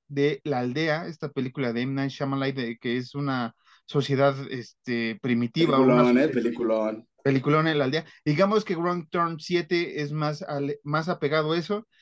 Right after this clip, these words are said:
Speaker 1: sin
Speaker 2: Ujú.
Speaker 1: mutantes, sin, eh, bueno, endogamia tal vez, pero sin mutantes, sin químicos. Todo lo que viste en las primeras seis películas se olvida en esta última o séptima película. No se sabe muy bien por qué se llama,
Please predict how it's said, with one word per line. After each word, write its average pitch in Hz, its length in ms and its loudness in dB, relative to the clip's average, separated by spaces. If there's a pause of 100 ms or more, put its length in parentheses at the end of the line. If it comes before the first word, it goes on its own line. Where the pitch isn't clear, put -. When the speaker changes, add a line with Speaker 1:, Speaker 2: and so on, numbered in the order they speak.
(120)
Speaker 1:
sin 151 180 0
Speaker 2:
Ujú. 143 60 6
Speaker 1:
mutantes, 170 720 4 (200)
sin, 131 440 -2
eh, 135 100 -2
bueno, 147 260 2
endogamia 131 420 -2
tal 131 120 -4
vez, 165 220 -2 (240)
pero 120 460 4
sin 135 140 0
mutantes, 156 480 0
sin 127 120 -6
químicos. 156 580 -4
Todo 285 220 8
lo 208 140 6
que 170 140 4
viste 190 360 0
en 156 60 0
las 135 120 -4
primeras 160 260 -4
seis 175 120 0
películas 160 420 -2
se 135 60 -4
olvida 139 280 0
en 135 100 -2
esta 135 300 -2
última 139 460 -2 (220)
o 127 100 -6
séptima 139 460 -2
película. 160 460 -2 (280)
No 160 360 6
se 185 140 0
sabe 170 220 4
muy 160 160 0
bien 156 200 0
por 135 140 -4
qué 143 140 -8
se 131 100 -4
llama, 131 340 0